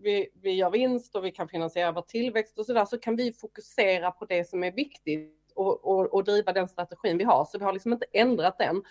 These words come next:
Eh, vad vi däremot har varit väldigt tydliga med, det är ju att kortsiktigt måste vi se till att gå ut ur det här året eller tjugohundratjugotvå med ett hälsosamt lager.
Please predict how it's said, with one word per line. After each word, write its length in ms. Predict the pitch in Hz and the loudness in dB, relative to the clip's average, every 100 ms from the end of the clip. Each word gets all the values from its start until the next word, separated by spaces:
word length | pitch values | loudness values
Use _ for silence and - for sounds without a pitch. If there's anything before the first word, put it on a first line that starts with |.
| - - - _ | -16 -20 -20 _
Eh, 260 | - 196 196 | 4 6 8
vad 160 | 208 | 8
vi 80 | 214 | 8
däremot 520 | 208 202 202 220 208 | 6 6 4 2 2
har 120 | 208 | 2
varit 260 | 190 185 185 | 2 2 2
väldigt 320 | 220 214 175 | 0 0 0
tydliga 300 | 262 262 180 | 0 2 2
med, 240 | 175 175 - - | 0 -2 -4 -2
det 60 | |
är 60 | 202 | 0
ju 60 | 190 | 0
att 140 | 180 | 0
kortsiktigt 720 | - 220 226 - 156 - 156 | 2 0 0 -8 -8 -8 -2
måste 320 | 202 202 - | -2 -2 -6
vi 120 | 156 | -10
se 140 | 160 165 | -8 -8
till 320 | - 160 151 | -6 -4 -4
att 120 | 160 | -4
gå 120 | 147 160 | 0 2
ut 260 | 254 254 | 2 2
ur 60 | 220 | 0
det 60 | |
här 240 | 214 185 190 | 2 2 2
året 460 | 165 156 156 156 | 2 2 -2 -6
eller 240 | 165 160 - | -4 -4 -6
tjugohundratjugotvå 720 | - 165 165 170 - 160 151 - - _ | -6 -6 -6 -8 -2 2 2 -2 -20 _
med 280 | 185 175 160 | 2 4 4
ett 120 | 165 - | 0 -2
hälsosamt 580 | 170 160 151 156 147 | -2 -2 -6 -4 0
lager. 520 | 220 240 143 156 165 | 6 6 6 4 0